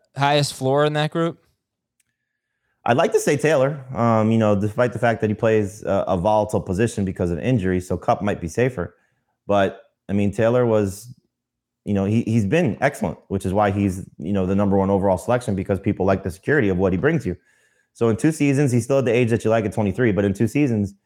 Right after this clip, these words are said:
Speaker 2: you know, he's been awesome. And, you know, last year, um, when they started to feed him, they were more successful. Six of nine games they won down the stretch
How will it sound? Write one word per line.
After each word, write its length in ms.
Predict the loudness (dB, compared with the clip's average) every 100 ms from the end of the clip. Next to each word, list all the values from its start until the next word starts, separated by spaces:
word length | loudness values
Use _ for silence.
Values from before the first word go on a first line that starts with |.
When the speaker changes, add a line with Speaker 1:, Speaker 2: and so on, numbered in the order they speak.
| _ _ _ _ -4
Speaker 2:
you 80 | 0
know, 80 |
he's 160 | 2 2
been 260 | 2 0 2
awesome. 400 | 0 -2 -4 -8 -10 _
And, 360 | -6 -4 -2 -2
you 60 | 0
know, 140 | 2
last 320 | 2 0 0
year, 340 | 0 2 0 -4 _ _ _ _ -4
um, 500 | 0 2 2 0 -2
when 160 | -2 0
they 140 | 0
started 340 | 2 0 0
to 120 | 0 -4
feed 220 | 0 0
him, 460 | 2 2 0 -4 -12 _
they 120 | 0
were 140 | 2
more 160 | 4 2
successful. 480 | 0 -2 -2 -2 -4
Six 240 | -4 -2
of 60 | 0
nine 200 | 0 2
games 220 | 0 0
they 80 | 0
won 220 | 2 2
down 160 | 0 -2
the 40 |
stretch 300 | 0 -2 -2